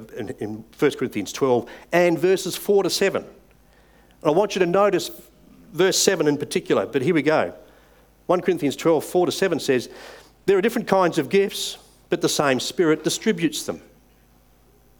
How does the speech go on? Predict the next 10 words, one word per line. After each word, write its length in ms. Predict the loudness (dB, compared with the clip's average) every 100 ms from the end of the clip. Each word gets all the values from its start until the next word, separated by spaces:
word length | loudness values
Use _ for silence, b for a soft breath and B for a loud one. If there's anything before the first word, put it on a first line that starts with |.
| B 0
There 80 | 2
are 60 |
different 260 | 2 0 2
kinds 360 | 4 4 2
of 100 | 0
service, 440 | 0 2 2 0 -2
but 200 | -2 0
the 80 | 0
same 400 | 2 4 4 2
Lord. 500 | 4 6 4 2